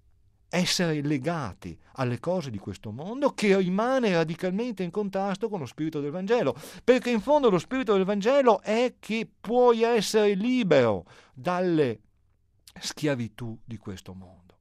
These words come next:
Puoi anche lavorare molto, ma lavorare da signore del tuo lavoro, senza essere assoggettato, senza essere fatto schiavo del tuo lavoro. Pensiamo a come molto spesso, anche nelle nostre famiglie,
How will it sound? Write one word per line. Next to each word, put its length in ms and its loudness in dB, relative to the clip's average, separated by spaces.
Puoi 380 6
anche 340 0
lavorare 500 4
molto, 520 0
ma 180 2
lavorare 720 2
da 180 0
signore 640 0
del 180 -2
tuo 160 -6
lavoro, 520 -4
senza 500 -8
essere 420 -6
assoggettato, 1000 -8
senza 340 -6
essere 280 -4
fatto 320 -8
schiavo 520 -4
del 160 -8
tuo 160 -10
lavoro. 420 -16
Pensiamo 480 2
a 80 0
come 260 2
molto 300 -2
spesso, 420 -6
anche 200 -2
nelle 220 -2
nostre 300 -6
famiglie, 520 -4